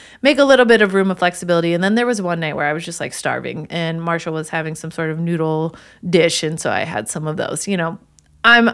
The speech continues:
I am not perfect, y'all. I am human too. Um, but the point is I committed to the change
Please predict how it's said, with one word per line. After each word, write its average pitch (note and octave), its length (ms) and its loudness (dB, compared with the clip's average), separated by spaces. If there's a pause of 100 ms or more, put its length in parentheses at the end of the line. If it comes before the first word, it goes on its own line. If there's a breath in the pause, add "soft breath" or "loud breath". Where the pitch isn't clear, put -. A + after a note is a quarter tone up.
I A#3 200 8
am G#3 340 4
not G#3+ 460 8
perfect, G#3+ 440 2
y'all. F#3 400 4
I F3+ 120 2
am F#3 180 2
human F#3+ 320 0
too. C4 340 4 (360 loud breath)
Um, G#3 180 4
but G#3+ 140 0
the A3 60 2
point F#4 580 -2
is F3 400 0 (120)
I C4 200 4
committed A3+ 1160 2 (440 soft breath)
to B3 600 -2
the G3 180 -2
change - 920 -8